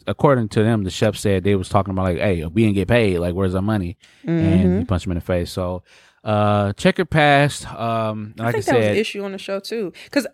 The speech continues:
Speaker 2: so, not to cut you off, but I went
Speaker 1: Mm-hmm.
Speaker 2: to, 'cause he had a different location. I think when he first came here, it was right when Harvey happened, 'cause he did talk about it on the show. 'Cause I remember <laughs> Beyonce dad did go, Matthew Knowles, like, "You need to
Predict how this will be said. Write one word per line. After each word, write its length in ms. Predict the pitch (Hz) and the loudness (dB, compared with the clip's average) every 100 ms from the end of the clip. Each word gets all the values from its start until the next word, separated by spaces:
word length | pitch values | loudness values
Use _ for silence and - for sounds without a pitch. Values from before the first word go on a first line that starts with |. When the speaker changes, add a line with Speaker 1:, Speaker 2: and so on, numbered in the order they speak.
| - | -2
Speaker 2:
so, 420 | 262 240 214 208 | 4 4 4 0
not 160 | 240 285 | 0 0
to 40 | |
cut 200 | - 226 226 | 0 0 4
you 60 | |
off, 80 | 208 | 4
but 80 | 180 | 4
I 140 | 214 302 | 4 4
went 220 | 262 127 | 0 -2
Speaker 1:
Mm-hmm. 60 | |
Speaker 2:
to, 200 | 196 208 | -2 -2
'cause 140 | 196 208 | -4 0
he 100 | 285 | 2
had 120 | 285 | 2
a 60 | 208 | 2
different 300 | 233 226 190 | 2 2 0
location. 420 | 185 190 185 175 | 2 2 2 -2
I 60 | |
think 220 | 180 220 185 | -2 -2 -2
when 120 | 208 | -4
he 80 | 185 | -4
first 300 | 180 175 - | -4 -4 -2
came 220 | 196 175 | -2 -2
here, 320 | 233 247 185 180 _ _ | 0 2 2 2 _ _
it 80 | - | -4
was 160 | 175 | -2
right 180 | 180 175 | 0 0
when 120 | 175 175 | -2 -2
Harvey 360 | 208 277 202 | 2 2 0
happened, 340 | 196 135 - - | -2 -2 -4 -10
'cause 100 | 175 | -10
he 60 | 175 | -4
did 180 | 180 170 | -4 -2
talk 160 | 175 | -4
about 140 | - 170 | -4 -8
it 40 | |
on 60 | 147 | -8
the 60 | |
show. 340 | 143 196 165 - _ _ _ - | -6 -4 -4 -8 _ _ _ -6
'Cause 120 | 175 | -2
I 40 | |
remember 260 | 180 185 175 | 0 0 -4
<laughs> 160 | - - | -6 -6
Beyonce 580 | 196 190 190 214 202 185 | -4 0 0 2 2 6
dad 340 | 214 202 185 | 6 6 4
did 180 | 190 185 | 2 4
go, 140 | 180 | 2
Matthew 300 | 180 196 190 | 2 0 0
Knowles, 260 | 185 208 190 | -2 -2 -2
like, 160 | 175 | -8
"You 80 | 285 349 | -8 -14
need 220 | 233 | -14
to 40 | 180 | -16